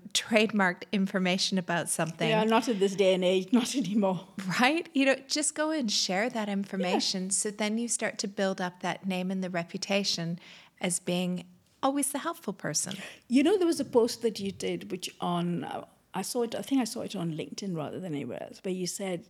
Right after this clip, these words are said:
Speaker 2: "The people who want to imitate you will do it anyway."
Speaker 1: Yeah.
Speaker 2: But what makes the difference is you and how you execute it.
Speaker 1: Yeah.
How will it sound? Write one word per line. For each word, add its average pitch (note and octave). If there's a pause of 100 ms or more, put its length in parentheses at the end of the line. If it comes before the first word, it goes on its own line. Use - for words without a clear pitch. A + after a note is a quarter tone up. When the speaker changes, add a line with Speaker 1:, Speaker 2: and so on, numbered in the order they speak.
(120)
Speaker 2:
"The G3
people B3+
who C4
want F3+
to -
imitate E3+
you A#2 (180)
will F3+
do F3
it E3
anyway." D3 (360)
Speaker 1:
Yeah. C4
Speaker 2:
But G#3+
what A3
makes G#3
the G3
difference F#3
is F#3+
you G3+
and F3
how F3+
you F3
execute -
it. - (240)
Speaker 1:
Yeah. G#3+